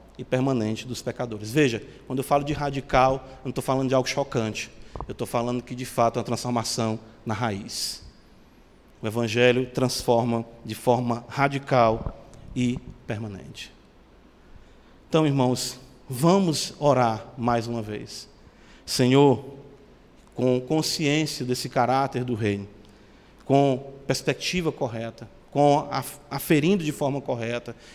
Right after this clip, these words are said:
investindo de forma correta, se ocupando no reino de forma correta. Ou seja, como? Fala isso, orando no quarto, participando da vida comum da igreja e clamando para o nosso Deus. Venha o teu reino. Que Deus nos abençoe, irmãos.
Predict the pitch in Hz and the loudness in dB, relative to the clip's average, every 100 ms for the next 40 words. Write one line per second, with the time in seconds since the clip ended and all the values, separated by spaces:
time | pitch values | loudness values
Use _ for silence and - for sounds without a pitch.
0 | - 139 151 - - 214 208 156 147 127 | -6 2 4 4 2 0 0 0 -2 -2
1 | 131 135 113 117 123 123 - - - 190 | -4 -6 -6 -6 -8 -12 -14 -10 2 4
2 | 170 196 - 185 214 214 165 139 143 143 | 4 0 2 4 4 4 0 0 0 -2
3 | 131 135 131 - 113 113 117 123 - - | -2 -2 -2 -2 -4 -4 -4 -10 -12 0
4 | 196 - 180 185 233 208 - 330 339 247 | 2 4 2 2 0 -2 -2 -2 0 0
5 | 233 320 202 214 277 196 156 - 175 202 | 0 0 2 2 0 -2 -2 -2 -2 -4
6 | - 180 175 - - 214 233 196 - - | -2 -2 -2 -6 -2 0 0 -2 -6 0
7 | 165 160 185 202 196 170 160 151 143 113 | 4 4 2 0 0 0 2 0 0 -2
8 | 110 113 120 - - - 156 - 175 156 | -6 -6 -10 -16 -20 -6 -6 2 2 4
9 | 143 143 143 143 135 135 135 131 131 139 | 2 0 -2 -2 0 0 0 -4 -4 -4
10 | 110 101 101 - - - - 113 104 135 | -2 -4 -4 -12 -14 -20 -16 -10 2 4
11 | 135 139 147 147 - - - - - - | 6 4 0 -2 -12 -20 -20 -20 -20 -20
12 | - 131 - 123 117 127 123 - - - | -10 -8 0 2 2 -2 -8 -18 -20 -20
13 | - - - 95 92 98 - - - - | -20 -20 -12 -4 -4 -4 -10 -16 -20 -12
14 | 127 113 110 110 107 107 - 95 104 95 | -6 -4 -4 -4 -4 -6 -8 -10 -10 -12
15 | - - | -14 -16